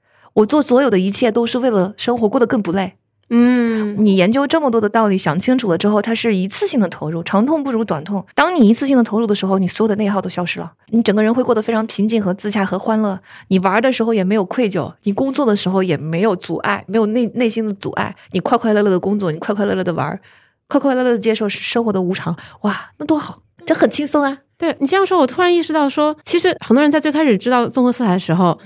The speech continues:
Speaker 2: 他以为你了解这么多东西是为了追求成功。
Speaker 1: 对，不是，就是追求效率吧。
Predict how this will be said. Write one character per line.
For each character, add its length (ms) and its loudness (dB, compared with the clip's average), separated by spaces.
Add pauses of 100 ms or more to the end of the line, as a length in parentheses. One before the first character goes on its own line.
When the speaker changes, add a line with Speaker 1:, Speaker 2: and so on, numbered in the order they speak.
(200)
Speaker 2:
他 120 2
以 200 4
为 320 2 (180)
你 280 0
了 140 2
解 120 2
这 80 0
么 80 4
多 80 4
东 140 0
西 260 -4
是 160 -6
为 180 0
了 140 0
追 180 -2
求 240 2
成 240 0
功。 320 2
Speaker 1:
对， 240 -4 (160)
不 100 -8
是， 240 -6 (120)
就 100 0
是 60 2
追 160 0
求 180 0
效 380 0
率 100 -4
吧。 160 -8